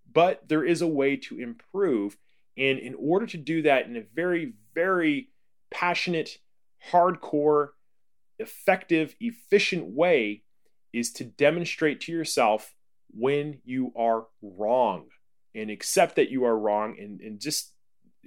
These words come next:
live with it. It's okay to be wrong. No one is a hundred percent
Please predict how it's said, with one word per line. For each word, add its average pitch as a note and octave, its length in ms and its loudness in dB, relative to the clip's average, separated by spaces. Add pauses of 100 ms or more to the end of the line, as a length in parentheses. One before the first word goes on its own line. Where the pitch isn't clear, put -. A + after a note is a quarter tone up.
(140)
live E3 260 2
with E4+ 180 2
it. A2+ 140 2
It's C3+ 160 -2
okay G3 340 0
to G3 80 -4
be D#3+ 120 -2
wrong. A#2 280 2
No C3+ 120 -2
one F#3+ 160 -4
is F3 120 -4
a E3+ 60 2
hundred E3+ 300 -8
percent D#3 400 -6